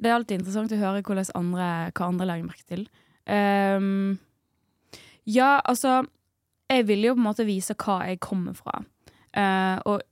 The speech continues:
jeg ville også, men jeg ville gjøre det på en journalistisk måte. Så da å på en måte dra inn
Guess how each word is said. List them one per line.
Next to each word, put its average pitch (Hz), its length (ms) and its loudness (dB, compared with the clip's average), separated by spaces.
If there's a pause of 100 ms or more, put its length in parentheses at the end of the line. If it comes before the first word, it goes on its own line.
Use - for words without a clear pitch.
(140)
jeg 226 100 4
ville 214 220 4
også, 220 280 2
men 208 160 0
jeg 214 80 2
ville 214 160 2
gjøre 196 180 2
det 214 60 0
på 220 80 2
en 214 80 0
journalistisk 190 640 -4
måte. 180 440 -6
Så - 160 -2
da 226 120 6
å 208 60 -2
på 208 60 -2
en 190 80 0
måte 214 160 -4 (300)
dra 202 260 0
inn 190 360 -2